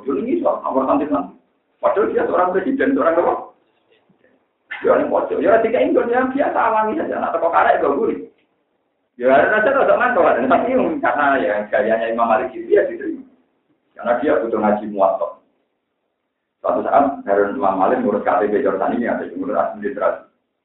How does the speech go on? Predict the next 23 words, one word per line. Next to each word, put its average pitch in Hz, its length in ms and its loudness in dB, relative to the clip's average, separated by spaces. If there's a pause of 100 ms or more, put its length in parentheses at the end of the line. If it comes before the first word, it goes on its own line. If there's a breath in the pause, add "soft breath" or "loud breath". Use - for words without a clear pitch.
(280)
Imam 98 80 -2
Malik 104 320 0
sopan, 92 320 0
yang - 160 -2
ngutang 107 240 0
di 92 80 0
Amirul 95 400 -4
Mukminin 95 400 -14
di 87 160 -16
sopan. - 320 -16 (880)
Jadi, 196 160 -4
apa 196 240 2
Harun - 240 0
Rasyid? - 160 -16 (320)
Tumben 127 400 2
baik, 110 320 0
ya. 87 80 -10 (560)
Kenapa - 320 0
kamu - 160 -6
sekarang 101 200 2 (120)
apa? - 80 -2 (800)
Tidak 131 240 4
enak. - 320 0